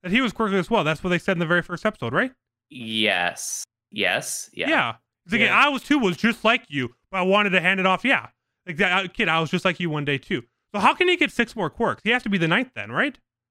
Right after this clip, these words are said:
Speaker 1: Or am I doing math wrong? 'Cause eight and seven,
Speaker 3: <laughs>
Speaker 1: seven and eight don't have quirks, and he already has one. Or is he,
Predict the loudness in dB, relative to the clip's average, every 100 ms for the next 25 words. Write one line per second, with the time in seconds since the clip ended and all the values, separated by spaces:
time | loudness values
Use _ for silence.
0 | _ _ _ _ _ _ _ _ _ _
1 | _ _ -4 0 2 2 2 2 2 0
2 | -4 -4 -6 -10 -4 -2 -2 0 2 2
3 | 2 0 -4 -6 -12 _ -2 2 4 4
4 | 4 2 2 0 2 2 2 0 0 0
5 | 2 4 4 4 4 2 2 -2 0 2
6 | 2 2 2